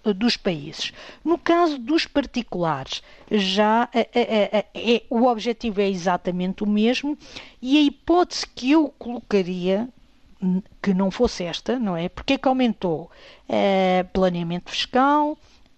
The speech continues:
Eh, obviamente não podemos admitir a hipótese do, do, do planeamento fiscal no sentido de querer pagar menos impostos.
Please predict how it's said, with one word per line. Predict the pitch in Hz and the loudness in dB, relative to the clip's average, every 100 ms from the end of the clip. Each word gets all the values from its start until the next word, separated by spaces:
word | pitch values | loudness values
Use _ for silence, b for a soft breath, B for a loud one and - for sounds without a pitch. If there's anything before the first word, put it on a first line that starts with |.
| - | -10
Eh, | 190 - | -10 -6
obviamente | - 233 190 202 214 208 | 2 2 2 -2 -2 -2
não | 190 196 | -2 -6
podemos | 180 190 175 | -4 -4 -2
admitir | 190 175 180 - 170 | -4 -2 -4 -2 -2
a | |
hipótese | 175 - 175 - - | -2 -2 -4 -4 -10
do, | 185 175 | -6 -6
do, | 170 175 165 170 | -4 -6 -4 -4
do | 165 175 170 165 | -2 0 -2 -2
planeamento | 196 190 196 220 214 | -2 0 2 2 0
fiscal | - - 262 | -2 0 0
no | 247 | 0
sentido | - 196 185 208 - | -2 -4 -2 -6 -8
de | - | -10
querer | - 190 | -2 -2
pagar | - 180 175 | -2 -2 -2
menos | 185 190 | -4 -2
impostos. | 226 220 262 - | 0 2 0 -2